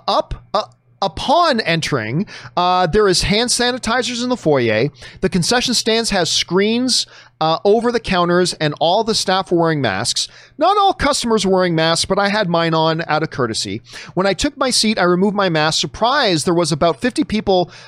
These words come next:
uh, to watch Empire Strikes Back. Was the first time since nineteen eighty I've seen it in the theater. Really enjoyed it, uh, even though I've seen it lots of times. Good to be back."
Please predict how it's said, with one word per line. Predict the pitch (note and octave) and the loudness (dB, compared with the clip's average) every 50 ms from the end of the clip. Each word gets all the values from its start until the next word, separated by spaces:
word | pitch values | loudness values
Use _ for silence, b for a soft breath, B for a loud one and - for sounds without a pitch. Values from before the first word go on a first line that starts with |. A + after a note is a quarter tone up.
| B B | B B
uh, | D#3+ E3 | -4 -4
to | - - E3+ | -2 -2 0
watch | F#3+ G3 F#3 - - | 0 0 0 0 -2
Empire | F#3 F#3+ - G3 F#3 G3 | -2 -2 0 0 0 0
Strikes | - - F#3 G3 F3+ - | 0 0 -2 -2 -2 0
Back. | - F#3+ A3+ A#3+ G#2+ - - B B B B B | 0 0 2 2 0 -4 -8 B B B B B
Was | - F#3 F3 | -2 0 0
the | F3 E3 | 0 -2
first | - A3 A#3+ D#4+ - - | 0 0 0 0 0 -2
time | - A#3 A#3 A#3 - | -2 -2 -2 0 -2
since | - G#3 F3 - | -2 -2 -2 0
nineteen | G3 G3+ G#3+ - - G3+ G3+ | 0 -2 -2 -2 -4 -6 -2
eighty | - F3+ F3 F3+ F#3 F3 | 0 0 0 2 2 0
I've | D#3 C#3 | 0 2
seen | - - F#3+ G3 G3+ | 0 0 2 2 2
it | G#3 G#3 | 2 2
in | F#3 E3+ | 2 2
the | D#3+ D3+ | 0 0
theater. | C#3 - E3+ E3+ E3 E3 D#3+ | 0 0 0 2 2 2 0
Really | D3+ C#3 D#3 F#3 A3+ B3+ B3+ B3 A#3+ | 0 0 2 2 2 4 2 2 2
enjoyed | A3 G3+ F3 C#3 E3+ F3 F3 E3+ | 2 2 2 2 2 2 2 2
it, | F3 E3+ - B B B B B - | 0 -2 -4 B B B B B 0
uh, | D#3+ D#3+ - | 0 0 2
even | - A3 B3+ A#3+ A#3+ G#3+ | 0 0 0 0 0 0
though | G3 G3 F#3+ F#3+ F#3+ | 2 2 4 2 2
I've | - F3 F3 - | 2 0 -2 -2
seen | - - F#3 F3+ F3 F3+ F3 F3 E3+ - - | -2 -2 0 0 0 0 0 -2 -6 -4 -2
it | E3+ E3 D#3 | -2 0 0
lots | C#3+ C#3+ D#3+ E3+ F3 - - | 0 -2 0 -2 -2 -4 -6
of | D#3+ - | -8 -4
times. | D#3 D#3 D3+ D3+ D3+ D3 C#3+ A#2+ A#2 | -2 0 0 0 0 0 -2 -4 -4
Good | A#2 F3+ G3 F#3 D#3+ | 0 0 0 0 0
to | F3 D3 | -4 -4
be | D#3+ D3+ | -2 -4
back." | C3 B2+ C#3 C#3 C#3 C3+ - | 0 0 0 0 0 -2 -4